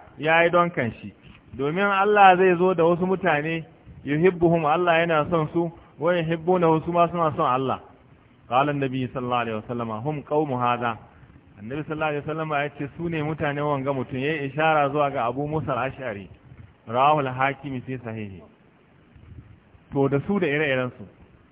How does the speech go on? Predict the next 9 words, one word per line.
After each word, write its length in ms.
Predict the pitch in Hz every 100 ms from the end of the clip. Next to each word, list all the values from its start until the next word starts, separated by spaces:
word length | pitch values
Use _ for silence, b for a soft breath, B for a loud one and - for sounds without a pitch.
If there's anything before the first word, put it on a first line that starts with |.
| _ _ _ _ _ _ _
Azillatin, 640 | 139 214 226 196 196 175 117 - - - - _ - -
kuma 180 | 202 220
wannan 320 | 226 202 202
mutanen 380 | 196 190 180 170
adibi 440 | 165 202 185 185
na 100 | 185
masu 240 | 170 170 180
tausayi 360 | 170 156 196
ne, 260 | 196 180 175